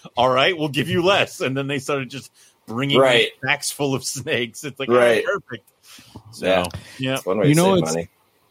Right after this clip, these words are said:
Speaker 3: You know what surprised me when you guys did the Stolen World thing, which
Speaker 1: Mm.
Speaker 3: I'm still bummed I missed, was that how
Speaker 1: Yeah.
Speaker 3: many people haven't read that book?
Speaker 1: Right, dude.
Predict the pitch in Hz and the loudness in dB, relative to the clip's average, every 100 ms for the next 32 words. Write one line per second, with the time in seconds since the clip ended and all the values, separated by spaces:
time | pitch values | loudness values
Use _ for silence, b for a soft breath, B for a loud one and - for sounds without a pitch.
0 | _ _ _ - 151 151 180 156 - 120 | _ _ _ -2 2 4 4 2 0 -2
1 | 139 156 175 127 123 117 110 117 117 120 | 0 0 -4 -2 -2 0 2 4 4 4
2 | 117 113 107 123 113 107 - 120 139 110 | 4 2 2 0 2 0 2 4 4 4
3 | 104 101 101 101 110 110 110 - 123 104 | 2 0 0 0 2 0 0 2 2 2
4 | 107 107 98 92 107 120 107 110 107 - | 0 0 -2 -4 -4 -4 -6 -6 -6 -4
5 | 110 104 117 135 170 180 156 139 151 151 | -6 -2 0 2 4 2 2 2 4 4
6 | 135 139 127 139 135 151 147 113 226 - | 2 0 2 2 2 0 0 0 0 -2
7 | - _ 110 160 440 453 123 - 175 277 | -10 _ -2 2 2 0 -4 -4 0 2
8 | 415 | 0